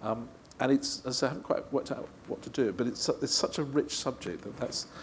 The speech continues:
Speaker 2: that's my immediate career plan.
Speaker 1: And hopefully finished in time for the book festival next year.
Speaker 2: Oh, well, <laughs> two years maybe.
Speaker 1: Could you
Speaker 2: We'll see.
Speaker 1: permitting, yeah.
Speaker 2: Could you permitting, yeah, yeah, yeah.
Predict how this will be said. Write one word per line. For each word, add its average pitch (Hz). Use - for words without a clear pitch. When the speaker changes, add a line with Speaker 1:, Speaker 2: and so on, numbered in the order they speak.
Speaker 2:
that's 151
my 143
immediate 135
career 90
plan. 76
Speaker 1:
And 175
hopefully 175
finished 165
in 156
time 156
for 156
the 147
book 160
festival 156
next -
year. 196
Speaker 2:
Oh, -
well, 135
<laughs> -
two 156
years 98
maybe. 98
Speaker 1:
Could 196
you 202
Speaker 2:
We'll -
see. 185
Speaker 1:
permitting, 185
yeah. 202
Speaker 2:
Could 139
you 123
permitting, 104
yeah, 110
yeah, 110
yeah. 98